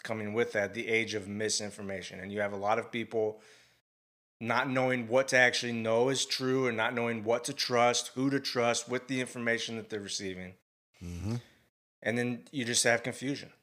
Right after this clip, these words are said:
Speaker 1: And I just think that's ironic. In the age of information, we actually still just don't know anything 'cause we don't know who to trust. I mean, you can trust doctors.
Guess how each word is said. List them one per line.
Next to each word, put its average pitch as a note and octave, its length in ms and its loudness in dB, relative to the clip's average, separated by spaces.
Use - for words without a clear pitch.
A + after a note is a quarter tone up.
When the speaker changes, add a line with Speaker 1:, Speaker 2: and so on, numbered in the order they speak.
Speaker 1:
And A2 120 -2
I A2+ 120 4
just G#2+ 120 0
think A#2 200 0
that's A#2+ 200 4
ironic. G#2+ 600 2
In G#2 100 -4
the G#2 100 0
age A2 200 2
of A2 80 -6
information, G#2+ 560 -2
we G#2 100 -2
actually G#2 280 0
still G#2+ 380 -2
just G2 360 -10
don't G#2+ 280 -6
know G#2 240 -4
anything F#2 380 -10
'cause F#2 120 -14
we F#2+ 100 -10
don't F#2+ 200 -8
know F2+ 120 -8
who F#2+ 140 -8
to F#2 80 -18
trust. F2+ 360 -8
I G#2+ 40 -6
mean, A2+ 100 -4
you A#2 80 -6
can A#2+ 140 -6
trust B2 280 2
doctors. B2 400 4